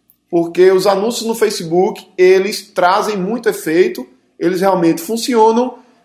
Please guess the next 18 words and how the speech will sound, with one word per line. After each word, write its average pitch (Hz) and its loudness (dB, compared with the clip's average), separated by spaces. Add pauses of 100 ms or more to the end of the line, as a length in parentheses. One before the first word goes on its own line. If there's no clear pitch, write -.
(100)
e 285 2
por 277 0
conta 277 2
disso, 226 -2
eles 214 2
se 220 -8
tornaram 185 2
muito 185 -4
populares 185 0
e 202 -6
o 220 -8
preço 175 0
acabou 170 -2
subindo, 151 -8
como 160 -6
eu 156 -6
já 165 -2
falei 143 -4